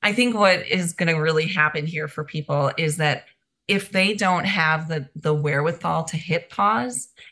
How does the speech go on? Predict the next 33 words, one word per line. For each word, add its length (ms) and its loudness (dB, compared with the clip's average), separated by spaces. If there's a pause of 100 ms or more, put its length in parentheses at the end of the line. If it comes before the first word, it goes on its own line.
and 220 2
ask 280 0
themselves 480 -2
a 60 -6
different 320 -6
question, 460 -2
they'll 180 4
just 240 -2
keep 260 -6
going 280 0
down 300 2
that 200 0
cycle. 560 -4 (380)
And 160 6
I 80 2
call 220 2
it 120 -2
the, 220 -2
um, 440 2 (300)
the 440 0
rumination 840 2
wheel 240 0
of 100 0
awfulization. 1160 -2
And 180 2
we 140 0
will 160 -4
tell 420 0
ourselves 680 -2
what's 440 0
gonna 180 -2
go 260 -4
wrong. 520 -4